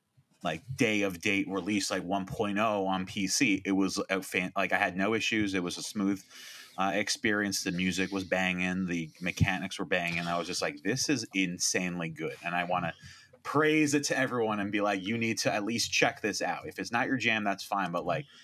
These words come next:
give it, like, a little bit. If you like it, keep going." Uh,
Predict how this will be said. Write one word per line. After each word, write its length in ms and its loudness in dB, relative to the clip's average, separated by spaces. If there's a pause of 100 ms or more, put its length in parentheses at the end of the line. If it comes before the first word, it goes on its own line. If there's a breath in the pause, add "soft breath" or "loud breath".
(180 soft breath)
give 200 4
it, 80 2
like, 260 0 (240)
a 80 0
little 260 2
bit. 420 0
If 120 -8
you 80 -4
like 220 2
it, 180 0
keep 220 2
going." 340 0 (440 soft breath)
Uh, 260 0